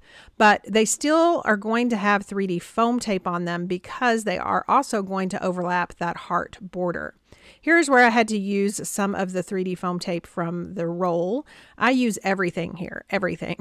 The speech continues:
<laughs> So I'm gonna add adhesive to the back of the, that so it'll stick down. And then as far as my title goes, it's just a little bit too big for my liking. So I'm just gonna take my microtip scissors and trim off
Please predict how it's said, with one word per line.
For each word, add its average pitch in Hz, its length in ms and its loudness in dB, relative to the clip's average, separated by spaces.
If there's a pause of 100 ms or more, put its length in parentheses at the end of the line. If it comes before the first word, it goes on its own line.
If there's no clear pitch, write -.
(120)
<laughs> - 80 -4
So - 140 2
I'm 208 100 4
gonna 202 200 0
add 208 420 4
adhesive 254 640 0
to 233 100 0
the 214 80 0
back 202 240 2
of 190 80 -2
the, 185 300 -2
that 180 420 0
so 165 140 -6
it'll 175 160 -6
stick - 380 -6
down. 185 400 -4 (880)
And 294 180 4
then 311 120 2
as 302 140 -2
far 381 140 6 (100)
as 427 80 -4
my 233 140 2
title 190 420 0
goes, 175 440 -4
it's - 200 -8
just - 220 -8
a 415 60 2
little 220 400 2
bit 190 480 -2
too 202 260 -2
big 180 340 -4
for 196 140 -6
my 190 140 -2
liking. 196 560 -4 (420)
So - 140 0
I'm 277 100 2
just 311 180 -2
gonna 381 160 0
take 247 240 0
my 208 160 0
microtip 185 540 -4
scissors 180 500 -4
and 180 240 -4
trim 254 500 0
off 180 560 2